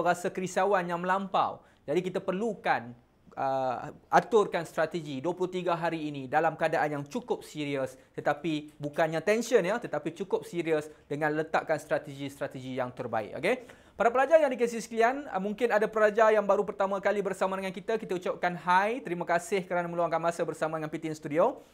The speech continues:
Untuk makluman, kita re-, kita sediakan lima kelas ya, lima kelas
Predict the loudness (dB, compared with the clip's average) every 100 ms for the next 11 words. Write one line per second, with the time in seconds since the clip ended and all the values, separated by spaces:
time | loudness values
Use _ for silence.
0 | -18 -10 -4 0 0 2 2 2 -2 -4
1 | -2 -2 -4 -10 _ _ -8 -4 -2 2
2 | 0 2 0 0 -2 -2 -4 -2 0 0
3 | 0 -6 -2 -2 -2 -2 0